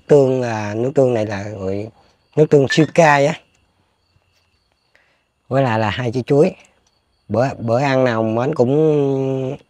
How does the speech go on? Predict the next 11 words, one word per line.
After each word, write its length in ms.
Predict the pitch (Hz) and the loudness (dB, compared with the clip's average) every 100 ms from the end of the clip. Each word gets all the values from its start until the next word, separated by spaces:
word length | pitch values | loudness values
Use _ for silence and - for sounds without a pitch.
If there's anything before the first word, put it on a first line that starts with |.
| _ _ _ | _ _ _
ăn 180 | 123 120 | -4 2
chuối 220 | 143 180 | 4 4
kèm 260 | 139 113 113 | 0 0 -2
theo 160 | 131 | -2
chân 200 | 123 127 | 0 -2
á. 60 | 135 - _ _ _ _ _ _ _ _ _ _ _ _ _ - - _ | -4 -12 _ _ _ _ _ _ _ _ _ _ _ _ _ -20 -20 _
Bữa 200 | 113 113 - | -6 -4 0
cơm 320 | 127 123 127 | 0 2 0
nói 100 | 131 | 0
chung 180 | 135 127 | 0 2
là 640 | 113 104 104 104 104 104 | 0 0 -2 -4 -4 -6